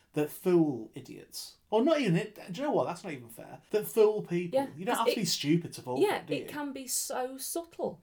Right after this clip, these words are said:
Speaker 1: Yeah, it can be really convincing. Yeah,
Speaker 2: Yeah,
Speaker 1: yeah,
Speaker 2: yeah, I
Speaker 1: okay.
Speaker 2: mean, well, like I've said with the Ouija boards that I've done,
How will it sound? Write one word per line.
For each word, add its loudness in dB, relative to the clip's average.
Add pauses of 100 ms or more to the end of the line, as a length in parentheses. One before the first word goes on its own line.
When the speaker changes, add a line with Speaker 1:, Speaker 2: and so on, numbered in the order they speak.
(100)
Speaker 1:
Yeah, 4
it -6
can 2
be 6
really 2
convincing. -12
Yeah, 2
Speaker 2:
Yeah, -2
Speaker 1:
yeah, -10
Speaker 2:
yeah, -6
I -8
Speaker 1:
okay. -6
Speaker 2:
mean, -8
well, -2
like -2
I've -8
said -8
with -2
the 0
Ouija -6
boards 0
that -6
I've -4
done, -6